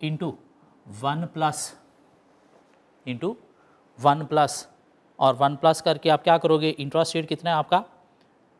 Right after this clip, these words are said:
बोरो करने का होम कंट्री में,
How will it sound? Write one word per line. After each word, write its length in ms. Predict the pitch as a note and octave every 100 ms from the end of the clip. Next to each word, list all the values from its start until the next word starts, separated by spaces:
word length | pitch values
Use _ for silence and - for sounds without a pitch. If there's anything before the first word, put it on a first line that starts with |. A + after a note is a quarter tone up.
| _ _ _ _ _ _ _ _ -
बोरो 280 | B2+ C3+ D#3
करने 260 | D#3+ D#3+
का 120 | D#3
होम 180 | D3+ D3
कंट्री 280 | D#3+ D3+ D#3
में, 160 | F3